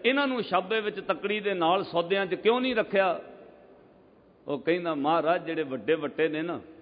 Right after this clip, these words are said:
ਇਹਨਾਂ ਦੇ ਗੁਆਚਣ ਦਾ ਡਰ ਨਹੀਂ ਹੈ। ਮਹਾਰਾਜ,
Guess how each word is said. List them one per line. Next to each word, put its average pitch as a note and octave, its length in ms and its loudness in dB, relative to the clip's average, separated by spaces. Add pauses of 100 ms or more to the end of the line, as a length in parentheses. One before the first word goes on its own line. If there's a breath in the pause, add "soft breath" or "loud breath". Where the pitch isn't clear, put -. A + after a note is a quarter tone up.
(1200 soft breath)
ਇਹਨਾਂ G3 220 0
ਦੇ F3 140 0
ਗੁਆਚਣ C3+ 560 -2
ਦਾ D3 140 2
ਡਰ B2+ 220 0
ਨਹੀਂ C3 260 0
ਹੈ। B2 280 -2 (1600 soft breath)
ਮਹਾਰਾਜ, A3 440 4